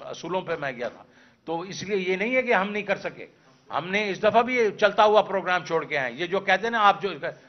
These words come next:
वो भाई, हमने वो जो freeze किया था उसके मैंने पूरे अहदाफ बता दिए हैं। और दूसरी चीज़ ये है कि यार, इसमें क्या ऐसी बड़ी बात थी? सो उसमें चार सौ छियासठ बिलियन चार महीने में था, सौ बिलियन एक महीने का था। आप अप्रैल के महीने में, अ, पीएसडीपी को एक सौ बिलियन से काट के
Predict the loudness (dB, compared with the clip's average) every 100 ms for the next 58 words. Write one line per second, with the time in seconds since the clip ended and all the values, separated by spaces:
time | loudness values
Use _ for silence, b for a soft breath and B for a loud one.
0 | B -10 2 4 4 4 2 0 -4 -2
1 | 0 0 -2 -4 -8 -8 -6 -4 -2 -2
2 | -2 -4 -4 -4 -4 -4 -6 -8 -2 0
3 | 0 2 0 -2 -4 -4 -4 -12 -14 -16
4 | b b b b -6 -4 -8 -10 -8 -8
5 | -6 -2 0 0 0 0 -2 -8 -12 -4
6 | 2 4 4 2 -4 -4 2 2 0 -6
7 | -16 B B B B B -14 -10 -8 -8
8 | -8 -2 6 6 6 0 0 2 2 -2
9 | -4 -8 -6 2 4 4 0 -6 -6 -2
10 | 0 0 2 2 2 -2 -6 -4 -6 -6
11 | -8 -6 -6 -4 -6 -6 b b b -10
12 | 4 6 6 2 -4 2 6 6 4 -2
13 | -2 -2 -4 -2 -4 -2 0 0 -2 -4
14 | -4 -2 -6 -6 0 2 2 0 -2 0
15 | 0 -2 -6 -4 -4 0 2 2 0 -6
16 | -6